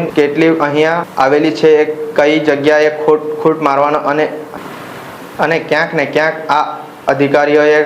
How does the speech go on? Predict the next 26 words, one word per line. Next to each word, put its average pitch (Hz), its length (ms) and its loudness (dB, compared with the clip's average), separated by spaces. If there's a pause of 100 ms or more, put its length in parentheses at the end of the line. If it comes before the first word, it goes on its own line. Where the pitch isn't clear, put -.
(360)
આ 139 120 4
બાબતને 147 480 2
લઈને 143 420 2
કર્યો 143 460 2
હતો 135 240 2
મૌન 139 400 0
વ્રત 135 260 2 (500)
ધારણ 139 360 0
કર-, 139 180 -2 (280)
ત્યારે 151 340 2
સવાલ 151 560 0
ઉઠ-, - 260 -6 (140)
એટલો 139 320 2
છે 160 220 0
કે 147 220 0
આજે 139 300 2 (380)
ખૂટ 160 340 0
મારવાની 143 440 2
જે 143 260 0
પ્રક્રિયા 151 560 2
છે, 151 160 2
જે 147 180 2
પ્રક્રિયા 147 580 0
ક્યાંક 143 240 0
ને 147 200 0
ક્યાંક 151 220 0